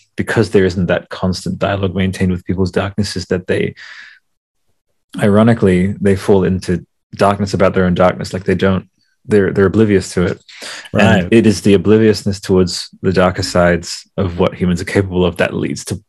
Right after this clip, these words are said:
Speaker 1: bullshit like war and
Speaker 2: Oh, yeah.
Speaker 1: fucking, like, time-wasting crap, like racism and all that bullshit.
Speaker 2: Yeah.
Speaker 1: And,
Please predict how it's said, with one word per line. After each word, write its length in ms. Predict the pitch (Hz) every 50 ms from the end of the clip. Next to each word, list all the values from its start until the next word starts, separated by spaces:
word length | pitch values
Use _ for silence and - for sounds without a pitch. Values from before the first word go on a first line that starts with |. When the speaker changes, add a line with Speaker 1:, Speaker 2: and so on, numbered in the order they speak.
| _ -
Speaker 1:
bullshit 800 | 135 139 151 156 143 135 120 107 - - - - 95 90 - 101
like 200 | 101 101 101 92
war 360 | 90 92 95 92 90 87 -
and 100 | - 123
Speaker 2:
Oh, 120 | 123 117
yeah. 260 | 101 98 110 120 120
Speaker 1:
fucking, 260 | 117 107 107 101 - - - - - - - - - - - _ - - - - - 165 -
like, 120 | - - -
time-wasting 800 | - - - - 107 113 117 110 107 104 101 - 101 95 95 90
crap, 440 | - - 98 92 90 92 90 -
like 280 | 92 98 98 98 98 - _ _ - 95 - _ _ _ _ _ _ -
racism 540 | 165 82 82 - - - 95 87 90 90 -
and 80 | - 98
all 120 | 95 101
that 200 | 92 - - -
bullshit. 460 | - 85 95 - - - 87 67 - - - - - 110
Speaker 2:
Yeah. 340 | 107 104 104 107 107 101 98
Speaker 1:
And, 280 | 98 98 98 95 -